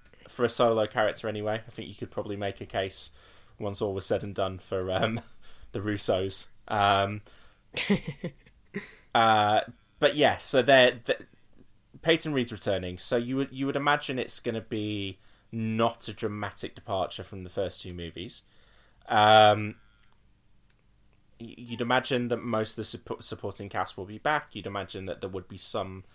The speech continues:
Speaker 1: further, further exploration of the microverse. Um,
Speaker 2: Mm-hmm.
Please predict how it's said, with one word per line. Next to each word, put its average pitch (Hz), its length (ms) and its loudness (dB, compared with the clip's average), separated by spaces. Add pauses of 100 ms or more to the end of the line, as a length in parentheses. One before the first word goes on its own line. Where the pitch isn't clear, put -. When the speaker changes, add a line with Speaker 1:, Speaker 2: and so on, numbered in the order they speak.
(320)
Speaker 1:
further, 104 680 0
further 107 360 0
exploration 98 840 -2
of 90 480 -4 (420)
the 101 60 -6
microverse. 110 880 0 (600)
Um, 107 120 2
Speaker 2:
Mm-hmm. 104 480 6